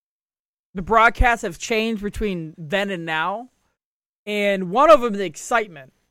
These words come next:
is, like, excitement in the voice of, like, or, like, let's say, you know, the Denny Hamlin and Ky-, you know, Kyle Larson incident.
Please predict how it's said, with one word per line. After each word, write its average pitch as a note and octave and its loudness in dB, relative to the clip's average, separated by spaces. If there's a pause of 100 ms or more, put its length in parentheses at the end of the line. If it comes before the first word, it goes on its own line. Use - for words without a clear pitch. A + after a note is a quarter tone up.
(140)
is, F#3+ -10
like, F3+ -8 (240)
excitement A#3+ -2
in G#3 -8
the F3 -8
voice F3 -2
of, D3+ -14
like, E3+ -6
or, F3 -6
like, E3+ -6
let's A#3 -2
say, B3+ 0
you A#3 -4
know, A3+ 0
the F#3 -4
Denny A3 -2
Hamlin G3 -2
and F3 -6 (100)
Ky-, G3+ -2
you F#3 -6
know, E3 -8
Kyle G#3+ 0
Larson F#3 0
incident. D#3 -10